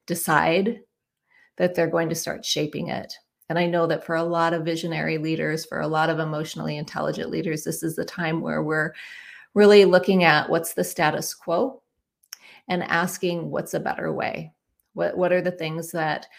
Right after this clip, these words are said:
didn't used to be so important and now they are important? What are the practices and the attitudes and the mindsets that need to come forward and be amplified? And what are the things that we need to let go as well? You know, you've heard me say for a while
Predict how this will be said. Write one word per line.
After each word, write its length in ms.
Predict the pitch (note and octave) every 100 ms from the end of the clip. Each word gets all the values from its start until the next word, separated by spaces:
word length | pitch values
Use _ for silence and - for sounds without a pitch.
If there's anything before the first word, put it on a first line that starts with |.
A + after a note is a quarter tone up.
| - _
didn't 200 | F#3 F#3
used 220 | D#3+ E3+
to 80 | F#3
be 120 | F3
so 220 | F3+ F#3 D#3
important 580 | D#3 - E3+ - F#3
and 140 | G3+ D3+
now 160 | C#3+
they 160 | D#3+ D3
are 160 | D#3 D#3+
important? 600 | F3+ - F#3+ G3+ G#3 A#3 - _ _ _ _ _ _ _ _ _ _ - _ -
What 180 | F3+ F3+
are 160 | F3
the 160 | E3 D#3+
practices 800 | - F3 F3+ - F3+ F#3 F3 E3+
and 120 | F3+
the 120 | - -
attitudes 760 | D3 F3+ F3 F#3 E3+ E3+ E3
and 140 | D3 C#3+
the 220 | D3 D#3
mindsets 800 | D#3+ D#3+ E3 F3+ E3+ E3+ - -
that 320 | - - - - - - -
need 200 | F3+ F#3
to 40 |
come 220 | F#3 F3+ D#3+
forward 520 | - E3 E3 E3 E3
and 180 | - -
be 160 | D3+
amplified? 680 | - E3+ G3 G3 G3 F#3+ G3
And 200 | E3+ D#3+
what 180 | F3 A#3+
are 120 | C4
the 100 | C4
things 300 | B3 G#3+ F#3
that 100 | -
we 80 | D#3+
need 180 | D#3 D3+
to 60 | -
let 260 | - -
go 340 | - D#3 - - -
as 240 | D#3+ -
well? 340 | A#3 C#4 - - _ _ _ _ _ _ _ _ _ _ - -
You 80 | F#3+
know, 80 | F3+
you've 220 | F#3 F#3
heard 240 | F#3+ F3+
me 120 | E3+
say 300 | E3+ F3 E3
for 320 | E3 - E3+ D#3+
a 80 |
while 540 | - D3+ C3+ - -